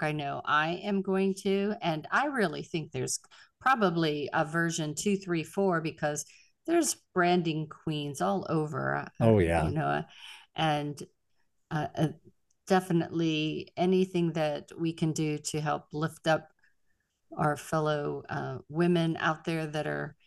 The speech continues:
Speaker 1: crushing it as business owners, then, uh, we should do so. But
Speaker 2: Yeah.
Speaker 1: awesome
Speaker 2: I, I
Speaker 1: having
Speaker 2: agree.
Speaker 1: you.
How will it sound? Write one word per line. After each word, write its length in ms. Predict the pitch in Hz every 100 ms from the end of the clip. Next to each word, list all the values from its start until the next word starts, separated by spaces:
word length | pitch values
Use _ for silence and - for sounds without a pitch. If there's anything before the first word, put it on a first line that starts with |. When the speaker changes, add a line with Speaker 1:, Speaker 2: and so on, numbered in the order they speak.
| _ _ _ _
Speaker 1:
crushing 580 | - - 202 202 190 170
it 220 | 165 156
as 320 | - 156 156 -
business 420 | 170 156 156 -
owners, 380 | 151 151 147 -
then, 260 | 151 147 143
uh, 260 | 147 71 135
we 140 | 151
should 240 | - 143
do 140 | 139 143
so. 320 | - - - 156 _ _ _ _ _ _ _ -
But 200 | 143 135
Speaker 2:
Yeah. 200 | 139 120 - _ _ _ _ _ _ _ -
Speaker 1:
awesome 300 | 165 - 143
Speaker 2:
I, 40 |
I 20 | 160 160
Speaker 1:
having 140 | 151
Speaker 2:
agree. 220 | 156 143
Speaker 1:
you. 140 | 147